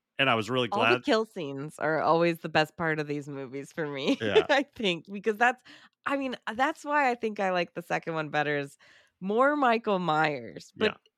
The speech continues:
Speaker 2: he's just so much fun, I think. He's a cool killer, better than I remember. I thought he just used a butcher knife. I like his variety in these
Speaker 1: Yeah, I
Speaker 2: movies.
Speaker 1: think in the original, in the original,
Speaker 2: He
Speaker 1: his,
Speaker 2: does,
Speaker 1: his
Speaker 2: yeah.
Speaker 1: kills are not so, as creative,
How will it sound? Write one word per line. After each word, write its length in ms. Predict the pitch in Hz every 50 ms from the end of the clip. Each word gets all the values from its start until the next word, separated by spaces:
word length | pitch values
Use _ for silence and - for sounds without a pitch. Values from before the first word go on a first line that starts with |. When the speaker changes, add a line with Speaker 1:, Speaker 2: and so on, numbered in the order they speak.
| _ _
Speaker 2:
he's 400 | 185 202 214 226 233 226 - -
just 260 | - 285 269 - -
so 140 | 311 294 285
much 220 | 277 277 269 -
fun, 600 | - _ _ - 170 190 233 208 139 113 - 151 180 - -
I 80 | 170
think. 360 | 160 - 151 143 131 - - - _ _ - -
He's 260 | - 202 208 190 170
a 120 | 190 185 185 - _ _
cool 260 | - - 262 285 302
killer, 380 | 285 - - 240 254 285 240 185
better 340 | 156 156 - 185 214 285 330
than 120 | 302 277
I 60 | 262 247
remember. 400 | 240 220 202 196 214 226 220 170
I 80 | 151
thought 180 | 156 - 190 190
he 120 | 202 208
just 200 | 196 185 185 -
used 200 | 180 185 180 -
a 40 | 170
butcher 360 | 156 165 160 175 - - 214
knife. 280 | 165 127 - - - - - _ _ _ _ _ _ _
I 80 | - 165
like 200 | 170 180 202 202
his 160 | - 240 208
variety 540 | 185 175 175 175 170 175 196 233 220 190 156
in 100 | 139 135
these 200 | 135 135 131 - - 131 113 87
Speaker 1:
Yeah, 160 | - 120 120 104
I 100 | 107 104
Speaker 2:
movies. 0 |
Speaker 1:
think 240 | - - 170 185 226
in 80 | 220
the 120 | 190 160 117
original, 720 | 101 101 107 123 131 123 113 101 92 90 90 - - - _ _
in 160 | - - 120
the 120 | 117 113 104
original, 500 | 98 98 110 113 95 101 92 87 87 87 -
Speaker 2:
He 80 | 185
Speaker 1:
his, 0 |
Speaker 2:
does, 340 | 208 190 175 156 135 127 117
Speaker 1:
his 120 | 202 165
Speaker 2:
yeah. 60 | 139 -
Speaker 1:
kills 320 | 139 139 135 123 113 104
are 100 | 110 110
not 320 | 107 107 104 104 - -
so, 180 | - - 113 113 -
as 200 | 113 104 95 -
creative, 840 | - - - 98 95 95 95 95 92 78 80 82 85 85 - -